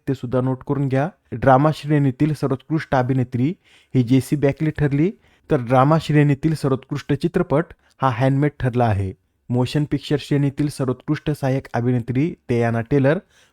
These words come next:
मोशन पिक्चर श्रेणीतील सर्वोत्कृष्ट सहाय्यक अभिनेता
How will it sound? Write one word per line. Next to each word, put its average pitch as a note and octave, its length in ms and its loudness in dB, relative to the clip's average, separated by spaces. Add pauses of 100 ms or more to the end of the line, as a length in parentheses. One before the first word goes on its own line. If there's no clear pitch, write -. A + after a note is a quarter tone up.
मोशन B2+ 400 0
पिक्चर D#3+ 280 -2
श्रेणीतील C#3+ 540 -2
सर्वोत्कृष्ट C#3+ 600 -4
सहाय्यक C3+ 400 -2
अभिनेता B2+ 560 0